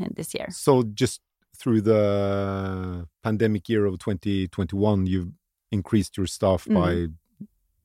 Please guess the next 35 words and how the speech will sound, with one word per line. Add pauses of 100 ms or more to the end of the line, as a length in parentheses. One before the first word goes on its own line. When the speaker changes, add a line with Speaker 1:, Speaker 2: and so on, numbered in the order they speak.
Speaker 2:
between
twenty-five
and
thirty
percent. (160)
Speaker 1:
Yeah. (260)
And
last
year,
uh,
when
the
pandemic
started,
we
just, (500)
uh,
hired
more
people.
And,
uh,
uh,
in
twenty
twenty,
I
think
we
hired (120)
eighty-two, (240)
uh,
in
total.
So